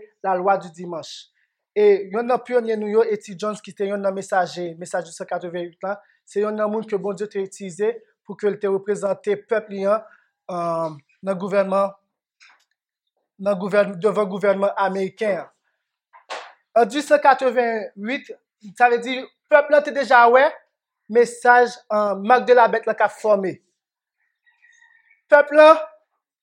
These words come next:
wè, m-, euh, euh, Marc de la Bête la fòme, yo santi yo pa prè. Epi Bondye voye mesaj jiska son pa la fwa sa, an dix cent quatre-vingt-huit, pou ke yo kapab prepare yo. E lè pèp la jwenn mesaj la, bokou, bokou dam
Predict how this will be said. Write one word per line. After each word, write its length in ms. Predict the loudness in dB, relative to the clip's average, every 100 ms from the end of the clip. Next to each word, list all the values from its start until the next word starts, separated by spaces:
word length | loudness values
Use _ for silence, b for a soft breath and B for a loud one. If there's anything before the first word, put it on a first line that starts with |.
| _
wè, 240 | 2 4 4
m-, 160 | 2
euh, 500 | -2 -4 0 4 4 4
euh, 160 | 2 4
Marc 240 | 4 6
de 80 | 6
la 80 | 6
Bête 160 | 6
la 80 | 2
fòme, 400 | 4 2 6 8
yo 80 | 6
santi 320 | 4 -2 2
yo 80 | 4 6
pa 140 | 4
prè. 240 | 2 -10 -10 _ _ _ _
Epi 220 | -12 -8 -2
Bondye 320 | -2 2 2
voye 240 | 4 4
mesaj 460 | 2 -2 0 0 0
jiska 260 | -10 -4 -4
son 200 | -4 -4
pa 100 | -2
la 80 | -2
fwa 160 | -2 -6
sa, 220 | -4 -6
an 80 | -8
dix 220 | -12 -14 -12
cent 80 |
quatre-vingt-huit, 720 | -8 -6 -6 -8 -8 -10 -16 _ _ _ _ _
pou 80 | -10
ke 140 | -2 -2
yo 80 | -2
kapab 300 | -4 -4 -4
prepare 400 | -6 -2 -4 -4
yo. 100 | -10 -16 _ _ -4
E 60 |
lè 80 | -2 -2
pèp 220 | -4 0
la 60 | -2
jwenn 160 | -2 -6
mesaj 380 | -8 -6 -6 -6
la, 140 | -8 -10 _ _ _ _ -12
bokou, 480 | 0 0 -2 -14 -20 _ _ _ _ _
bokou 400 | _ -4 -4 -8
dam 300 | -10 -10 -10